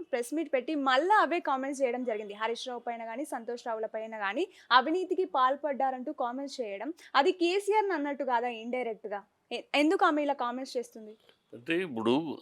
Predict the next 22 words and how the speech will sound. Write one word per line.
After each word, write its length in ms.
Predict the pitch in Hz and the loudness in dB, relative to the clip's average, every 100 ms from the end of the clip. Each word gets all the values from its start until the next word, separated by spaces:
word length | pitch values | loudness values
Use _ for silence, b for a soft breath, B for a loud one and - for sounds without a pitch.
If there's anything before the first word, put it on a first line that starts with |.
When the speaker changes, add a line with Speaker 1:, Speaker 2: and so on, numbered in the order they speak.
| 104 | 2
Speaker 2:
ఆ 80 | 95 | 4
అమ్మాయి, 760 | 104 123 147 143 151 180 175 - - _ b b b _ _ _ _ - | 4 6 8 8 6 4 0 -12 -20 _ b b b _ _ _ _ 0
ఆ 140 | 95 | 4
అమ్మాయి 640 | 90 92 131 143 139 131 120 - _ - 123 | 4 8 10 10 8 6 2 -4 _ 8 12
point 260 | 123 127 | 12 12
of 100 | 135 - | 10 8
వ్యూలో 420 | 120 117 135 - - - - | 0 4 4 2 -2 -4 6
ఆ 80 | 113 | 8
అమ్మాయి 340 | 117 127 151 | 8 8 8
లెటర్ 440 | 143 127 - 135 117 | 12 10 10 2 4
పెట్టింది, 580 | 117 - 101 98 101 - | 2 2 -4 -4 -6 -6
నాన్నకి 520 | 113 107 117 120 104 | 0 6 6 6 2
లెటర్ 300 | 139 107 101 | 2 2 4
రాసుకుంది. 500 | 101 90 - 78 76 | 2 2 -2 -14 -10
Speaker 1:
మ్మ్. 220 | 90 - - | -12 0 6
Speaker 2:
తల్లి, 340 | 127 135 139 | 6 6 2
తండ్రి, 420 | 117 123 135 147 | 6 4 6 0
కూతుళ్ళ 480 | 147 127 120 127 117 | 0 -2 -2 2 4
మధ్య 320 | 110 104 120 | 4 0 -2
విషయం 380 | 143 104 - 101 | -2 -2 -4 -8
అది. 140 | 82 | -8
Speaker 1:
మ్మ్. 300 | - - - | -14 -20 -18